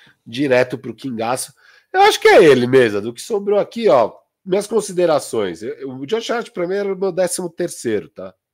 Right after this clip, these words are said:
Ele vinha pra mim antes do Fultz também. Aí, depois disso, já corri o risco do Fultz. E o Jonathan Isaac não tava no meu board. Mas, pra mim, os outros que não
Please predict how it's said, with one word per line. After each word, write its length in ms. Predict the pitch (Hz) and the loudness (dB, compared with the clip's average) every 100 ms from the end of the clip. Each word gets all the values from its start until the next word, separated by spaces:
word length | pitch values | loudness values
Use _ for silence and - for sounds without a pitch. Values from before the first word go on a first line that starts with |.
| - | -20
Ele 160 | 90 | -20
vinha 240 | 92 117 120 | -12 -10 -8
pra 160 | 120 | -8
mim 120 | 110 123 | -8 -8
antes 240 | 123 - | -10 -14
do 120 | 123 | -18
Fultz 460 | - - 87 - - | -18 -18 -18 -18 -20
também. 300 | - 110 - _ _ _ _ _ _ | -18 -20 -20 _ _ _ _ _ _
Aí, 200 | 76 92 | -6 -4
depois 320 | 107 107 117 | -4 -4 -6
disso, 240 | 107 113 - | -6 -10 -6
já 100 | 120 | -6
corri 320 | 131 117 120 | -4 -6 -6
o 60 | 123 | -8
risco 300 | 107 101 - | -10 -12 -14
do 120 | 113 | -16
Fultz. 360 | 113 85 76 _ _ _ _ _ _ _ | -16 -18 -20 _ _ _ _ _ _ _
E 200 | 92 104 107 | -6 0 0
o 80 | |
Jonathan 460 | 98 101 101 101 101 | 2 0 2 2 2
Isaac 220 | 101 - | 0 -6
não 140 | 113 107 | -8 -4
tava 260 | 107 107 | -2 -2
no 100 | 107 | -2
meu 140 | 110 120 | -4 -6
board. 480 | 95 85 73 - - _ _ _ _ | -4 -4 -4 -10 -20 _ _ _ _
Mas, 360 | 95 101 113 117 | -8 -2 -2 -2
pra 180 | 143 139 | -2 -2
mim, 220 | 147 175 | 2 0
os 180 | 151 139 | 2 0
outros 300 | 151 - - | 0 -4 -12
que 180 | 143 | -8
não 380 | 139 139 123 107 | -6 -6 -8 -10